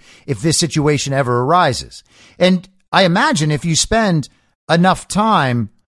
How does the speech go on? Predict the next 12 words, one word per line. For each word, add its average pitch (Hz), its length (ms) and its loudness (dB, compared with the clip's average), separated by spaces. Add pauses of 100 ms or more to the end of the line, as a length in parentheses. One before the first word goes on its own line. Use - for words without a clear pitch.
(200)
on 175 480 2 (360)
this 160 300 0
sort 190 300 2
of 143 120 0
subject 156 540 0
matter 110 500 -2 (720)
and 170 260 2
you 208 240 2
are 151 500 4 (160)
somehow 180 680 2 (120)
convinced 131 880 -2 (680)
that 165 360 0